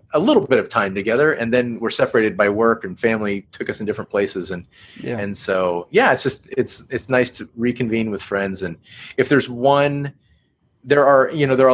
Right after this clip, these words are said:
Speaker 1: lot of pros to go with every con, and so obviously, uh, covid nineteen is a horrible thing, and it's a big bad thing, but there are a couple of positives coming out of it, and one of them is that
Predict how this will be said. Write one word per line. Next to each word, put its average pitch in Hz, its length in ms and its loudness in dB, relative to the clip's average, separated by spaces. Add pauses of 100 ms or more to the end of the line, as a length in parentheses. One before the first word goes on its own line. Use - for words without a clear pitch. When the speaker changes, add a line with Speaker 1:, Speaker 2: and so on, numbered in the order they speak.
(100)
Speaker 1:
lot 147 60 6
of 151 100 2
pros 131 300 4
to 127 100 -10
go 120 120 2
with 113 100 2
every 113 160 0
con, 87 480 -4
and 95 140 -8
so 101 140 0
obviously, 107 960 2
uh, 92 260 -2
covid 101 340 -2
nineteen 101 380 -2
is 92 100 -4
a 95 80 -2
horrible 95 420 -2
thing, 87 460 -4
and 90 100 -10
it's 85 120 -8
a 95 40 -6
big 85 280 -4
bad 82 400 -4
thing, 78 280 -4 (200)
but 123 100 2
there 127 140 4
are 123 160 6
a 120 80 2
couple 127 440 2
of 104 140 -6
positives 92 560 0
coming 95 280 -2
out 87 120 2
of 90 60 0
it, 92 80 -4
and 107 100 -4
one 117 140 4
of 131 80 2
them 113 160 0
is 95 180 -4
that 98 180 4